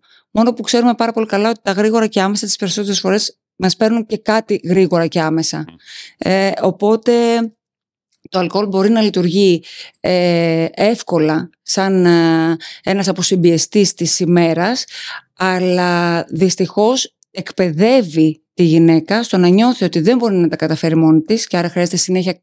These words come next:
Speaker 1: κάτι να τη βοηθήσει. Σβήνει ένα ενδεχομένως οικογενειακό πρόβλημα, δηλαδή τη μαθαίνει να μην βάζει τα σωστά όρια και να ζητήσει βοήθεια από το σύντροφο, από τα παιδιά τα ίδια,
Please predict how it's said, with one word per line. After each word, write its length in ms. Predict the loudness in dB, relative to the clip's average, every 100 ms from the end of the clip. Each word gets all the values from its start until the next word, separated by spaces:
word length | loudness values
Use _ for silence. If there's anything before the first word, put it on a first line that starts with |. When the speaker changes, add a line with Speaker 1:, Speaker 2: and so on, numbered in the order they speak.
| _
Speaker 1:
κάτι 280 | -4 -2 -2
να 120 | -2
τη 80 | -2
βοηθήσει. 600 | -4 0 -2 0 -2 -2 -8 -16 _ _ _
Σβήνει 460 | -4 0 6 6
ένα 240 | 6 2 0 0
ενδεχομένως 720 | 0 2 2 2 2 0 -2
οικογενειακό 640 | -2 0 2 2 2 0
πρόβλημα, 520 | 0 0 2 2 2
δηλαδή 280 | 2 2 0
τη 80 | 0
μαθαίνει 320 | 0 2 2
να 120 | 2
μην 160 | 4 4
βάζει 200 | 4 0
τα 100 | -4
σωστά 360 | -6 -4 0
όρια 300 | 2 2 0
και 120 | 0 0
να 100 | 0
ζητήσει 260 | 0 0
βοήθεια 720 | 0 4 4 4 2 2 0 _ _ _ _ _ _ -8
από 380 | -6 -2 -2 0
το 120 | 0
σύντροφο, 760 | 2 2 2 0 0 0 -2 -6
από 120 | -4
τα 100 | -2
παιδιά 320 | 0 0 0
τα 100 | -2
ίδια, 560 | -2 0 0 -2 -2